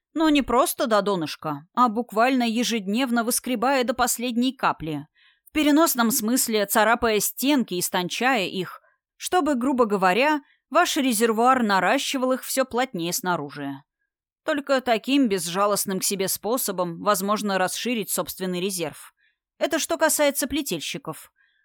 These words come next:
А защитникам еще сложнее. Помимо увеличения резерва, им нужно расширить каналы. А значит, придется иссушать не только кубышку магии, но и само тело.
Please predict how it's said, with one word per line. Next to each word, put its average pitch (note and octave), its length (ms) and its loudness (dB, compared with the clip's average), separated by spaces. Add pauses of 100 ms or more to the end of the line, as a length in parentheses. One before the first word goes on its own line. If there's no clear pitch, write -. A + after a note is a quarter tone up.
(200)
А C#4+ 200 2
защитникам C#4+ 720 0
еще B3+ 380 0
сложнее. D#3 760 -4 (280)
Помимо A3 440 2
увеличения G#3+ 720 0
резерва, F3+ 760 0
им C4+ 240 4
нужно C4 340 2
расширить B3+ 500 -2
каналы. D3+ 640 -2 (600)
А D#4 60 2
значит, D4+ 400 0
придется B3+ 500 2
иссушать A3 520 -2
не F#3+ 140 -2
только C#4+ 440 -2
кубышку C4+ 520 -4
магии, B3 600 0
но F#3 280 0
и C4 100 0
само G3 380 0
тело. D3 580 -6